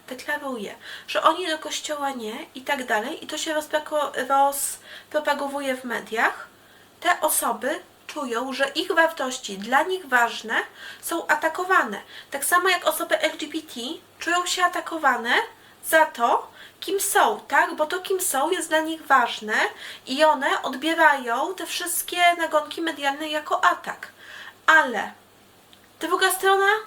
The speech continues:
też się czuje atakowana. I póki nie znajdziemy sposobu na dialog w tym wszystkim, to, to się będzie powtarzało.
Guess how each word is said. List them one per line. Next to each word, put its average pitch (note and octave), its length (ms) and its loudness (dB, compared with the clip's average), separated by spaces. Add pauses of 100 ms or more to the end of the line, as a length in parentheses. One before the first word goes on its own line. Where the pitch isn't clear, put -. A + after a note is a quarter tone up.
(220)
też B4+ 200 2
się B4+ 120 4
czuje C4+ 280 0
atakowana. G#3 720 -4 (840)
I D#4+ 400 -2
póki F4+ 440 -6
nie F4 120 -2
znajdziemy F#4+ 420 0
sposobu E4+ 440 -2
na E4+ 160 0
dialog C#4 580 -2 (300)
w - 40 -20
tym D#4+ 180 -10
wszystkim, - 520 -6 (180)
to, A#4 100 2 (1600)
to F4+ 100 2
się G#4+ 140 4
będzie G4+ 220 2
powtarzało. F#4+ 680 2